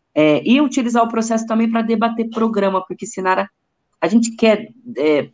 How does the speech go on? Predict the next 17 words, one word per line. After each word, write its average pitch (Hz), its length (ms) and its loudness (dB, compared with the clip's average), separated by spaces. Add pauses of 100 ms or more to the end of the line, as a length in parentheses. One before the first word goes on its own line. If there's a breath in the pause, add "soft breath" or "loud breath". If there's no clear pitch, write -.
varrer 180 440 2
os 165 120 -6
rastros 156 440 -2
do 156 120 -12
bolsonarismo 151 720 -6
nos 139 160 -10
próximos 147 440 -6
quatro 156 320 0
anos, 156 180 -2 (340 loud breath)
mas - 160 2
também 196 220 4
não 240 160 6
vai 160 240 2
ser 139 180 -8
fácil. 135 480 -4
Os 151 80 -6
caras 214 300 2